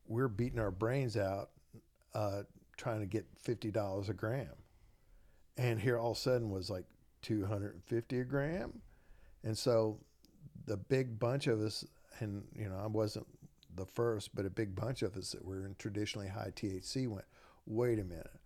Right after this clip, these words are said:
I don't have to worry near as much about the government looking over my shoulder.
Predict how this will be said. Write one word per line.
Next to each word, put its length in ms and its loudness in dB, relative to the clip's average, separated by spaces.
I 100 0
don't 180 0
have 220 0
to 80 -2
worry 320 4
near 240 2
as 160 -2
much 240 2
about 300 2
the 60 -2
government 420 2
looking 280 0
over 220 2
my 160 2
shoulder. 500 0